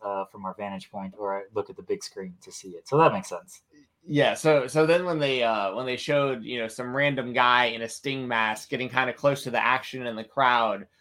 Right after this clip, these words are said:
Speaker 2: wearing, you know, all, like, a bunch of sweats or whatever, I was like,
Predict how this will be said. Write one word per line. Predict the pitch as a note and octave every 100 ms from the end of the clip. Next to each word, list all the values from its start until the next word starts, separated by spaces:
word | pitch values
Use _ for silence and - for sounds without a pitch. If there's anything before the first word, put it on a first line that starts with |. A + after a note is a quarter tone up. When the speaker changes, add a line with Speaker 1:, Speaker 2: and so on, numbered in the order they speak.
| _
Speaker 2:
wearing, | C3 C#3+ C3+ B2
you | A#2+
know, | A#2
all, | A2+ C#3 C3 B2 G#2+ -
like, | A#2 G#2 - - C3+
a | C3+ C3
bunch | C#3 C#3+
of | A#2+
sweats | - C#3+ C#3 -
or | A#2+
whatever, | A2+ A2+ A2 A2+
I |
was | A#2+
like, | G#2+ G#2+